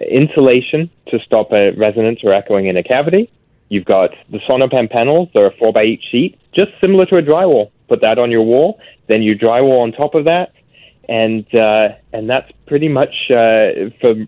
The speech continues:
for the most people or most situations, that's, uh, that's, that achieves a level of soundproofing that's, uh, improving quality of life in the house.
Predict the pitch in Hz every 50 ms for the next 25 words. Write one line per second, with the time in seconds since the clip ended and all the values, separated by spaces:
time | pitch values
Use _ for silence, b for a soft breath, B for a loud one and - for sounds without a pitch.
0 | - _ - 123 110 117 113 131 165 196 - - _ 143 131 117 123 127 127 120
1 | 107 98 107 113 117 127 135 - - 143 127 - 120 113 120 135 131 - 113 107
2 | 101 98 98 104 104 104 - - - - 117 107 104 101 104 B B B B B
3 | B _ - 117 127 117 - - - - - 135 135 135 151 - - 156 143 131
4 | 120 123 117 117 120 120 120 117 104 - - 120 113 127 139 - 117 101 - -
5 | 101 101 98 92 - _ _ - - 104 98 95 98 - b b b b b b
6 | b 120 110 101 - 131 123 110 120 113 107 - - 117 113 113 107 110 101 85
7 | 95 98 101 113 117 - 113 104 95 90 101 113 101 95